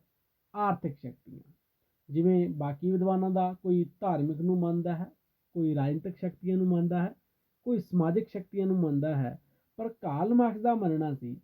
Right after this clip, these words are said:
ਜਾਂ ਮਾਰਕਸਵਾਦ ਦਾ ਮੰਨਣਾ ਸੀ ਕਿ ਜਿਹੜਾ ਸਮਾਜਿਕ ਪਰਿਵਰਤਨ ਹੈ ਉਹਦੇ ਲਈ ਜਿਹੜੇ ਜ਼ਿੰਮੇਵਾਰ ਸ਼ਕਤੀਆਂ ਨੇ ਉਹ ਆਰਥਿਕ ਸ਼ਕਤੀਆਂ ਹਨ।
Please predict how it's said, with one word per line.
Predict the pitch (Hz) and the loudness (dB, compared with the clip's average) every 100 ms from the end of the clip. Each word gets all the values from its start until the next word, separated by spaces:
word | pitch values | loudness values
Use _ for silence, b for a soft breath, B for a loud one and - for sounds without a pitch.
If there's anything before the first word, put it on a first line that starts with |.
| - | -10
ਜਾਂ | 160 170 | -2 0
ਮਾਰਕਸਵਾਦ | 151 160 185 226 226 | 0 -2 -4 -4 -4
ਦਾ | 214 | -2
ਮੰਨਣਾ | 208 175 151 143 | 0 0 0 -2
ਸੀ | 127 131 | -4 -8
ਕਿ | 175 | -6
ਜਿਹੜਾ | 196 185 | -4 -4
ਸਮਾਜਿਕ | - 151 147 185 - | -4 -4 -2 -4 -6
ਪਰਿਵਰਤਨ | 208 180 143 139 131 | -2 -2 -2 -4 -6
ਹੈ | 135 | -4
ਉਹਦੇ | 180 208 | -4 -2
ਲਈ | 220 | -2
ਜਿਹੜੇ | 220 214 | -2 -2
ਜ਼ਿੰਮੇਵਾਰ | 165 156 180 226 214 | -4 -2 0 2 0
ਸ਼ਕਤੀਆਂ | 185 139 135 147 131 | -2 -8 -8 -6 -4
ਨੇ | 123 135 | -4 -8
ਉਹ | - 120 214 | -12 -14 -4
ਆਰਥਿਕ | 208 180 175 | 0 0 -2
ਸ਼ਕਤੀਆਂ | - 135 - 120 - | -6 -8 -10 -14 -16
ਹਨ। | - | -18